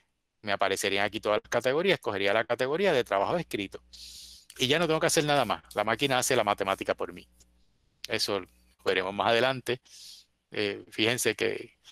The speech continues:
que es con toda maldad y alevosía, lo estoy diciendo para ver si los atraigo, ¿verdad? Los próximos talleres.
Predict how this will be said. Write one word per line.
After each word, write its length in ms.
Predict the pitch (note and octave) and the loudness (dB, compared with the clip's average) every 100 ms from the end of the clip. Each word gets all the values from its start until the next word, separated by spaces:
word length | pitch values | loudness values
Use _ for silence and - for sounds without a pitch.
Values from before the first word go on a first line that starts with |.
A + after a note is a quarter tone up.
| _ - _ | _ -20 _
que 100 | - | -4
es 40 | G#2+ | 0
con 220 | A2+ G#2+ | 0 2
toda 180 | A2 A2 | 2 2
maldad 280 | A2 G#2+ | 2 0
y 80 | G#2 | 2
alevosía, 600 | G#2+ A2+ A#2 C3+ A#2+ C3 | 2 2 0 -2 -2 0
lo 80 | E3+ | 0
estoy 140 | C#3 | 0
diciendo 280 | A2+ A2 A2+ | -2 -2 -2
para 180 | C#3+ A#2+ | 0 2
ver 140 | G2 | 2
si 300 | F#2+ A2 G2 - - - _ _ _ - - - _ - | 2 0 0 -6 -20 -20 _ _ _ -18 -16 -16 _ -4
los 140 | G#2+ | 0
atraigo, 540 | G#2+ G#2 G#2 A#2+ A#2+ | 2 2 2 2 2
¿verdad? 260 | G2+ G2 B2+ | 2 2 0
Los 100 | A#2+ | -2
próximos 420 | - - G#2+ A2 | -4 -4 -4 -4
talleres. 460 | - C#3+ A2 G2 | -2 0 2 0